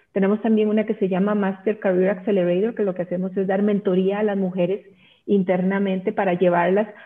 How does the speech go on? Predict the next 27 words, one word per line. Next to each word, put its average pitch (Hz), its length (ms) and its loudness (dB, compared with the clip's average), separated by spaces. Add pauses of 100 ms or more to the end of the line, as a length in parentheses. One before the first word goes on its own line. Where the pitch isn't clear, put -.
(160)
aún 208 300 4
más 220 220 2
a 226 100 0
puestos 208 380 0
de 220 100 4
liderazgo, 185 680 2 (420)
porque 208 200 2
algo 220 200 6
que 247 120 2
sí 226 80 0
está 220 200 0
demostrado, 220 420 0
y 220 80 4
eso 208 160 -4
no 208 100 0
lo 202 80 2
digo 196 180 2
yo, 196 300 -2
lo 185 120 0
dice 175 200 -2
un 190 120 0
estudio 196 340 0
de 202 80 2
la 175 160 2
O 180 100 4
I 196 60 2
T, 208 280 -6